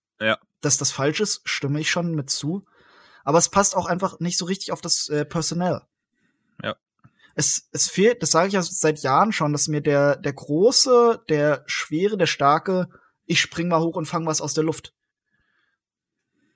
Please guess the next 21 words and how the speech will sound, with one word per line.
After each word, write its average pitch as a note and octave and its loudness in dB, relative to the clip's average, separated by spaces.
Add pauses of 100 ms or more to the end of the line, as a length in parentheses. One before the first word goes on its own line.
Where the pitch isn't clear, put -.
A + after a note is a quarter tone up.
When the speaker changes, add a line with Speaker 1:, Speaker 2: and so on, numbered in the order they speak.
(420)
Speaker 2:
fehlt. G#2 -10 (880)
Der, D3 -4
der, D3 0
der D#3 -2
fifty G3 0
fifty G3+ -2
Receiver. - -10 (480)
Aber B2 -6
der C#3 2
Speaker 1:
Ja. D#3 6
Speaker 2:
das, - -4 (180)
den C#3+ 0
fifty E3 -4
fifty F#3 -2
eben F3 0
nicht - -4
zum E3+ -2
fifty E3+ -8
fifty, E3+ -8
sondern E3+ -6
zum F#3 -8